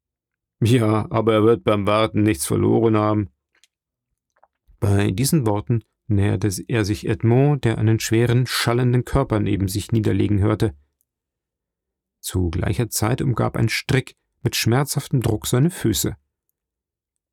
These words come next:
Nun, ist der Knoten gemacht? „Ja, und zwar gut gemacht, das sag ich dir.“ Und die Tragbahre wurde wieder aufgehoben und fortgeschleppt.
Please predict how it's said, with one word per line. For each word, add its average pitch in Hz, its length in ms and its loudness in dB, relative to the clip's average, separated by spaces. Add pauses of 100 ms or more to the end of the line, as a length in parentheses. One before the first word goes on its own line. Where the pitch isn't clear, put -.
(100)
Nun, 160 340 2 (180)
ist 139 160 0
der 131 100 0
Knoten 170 300 0
gemacht? 147 440 0 (1080)
„Ja, 127 240 4
und 101 340 2
zwar 117 260 2
gut 123 240 4
gemacht, 98 440 -2
das 95 80 0
sag 113 240 2
ich 104 120 -2
dir.“ 104 280 -2 (2250)
Und 180 260 0
die 92 160 -2
Tragbahre 104 680 -2
wurde 92 220 0
wieder 87 200 -2
aufgehoben 120 640 0
und 175 220 0
fortgeschleppt. - 840 -6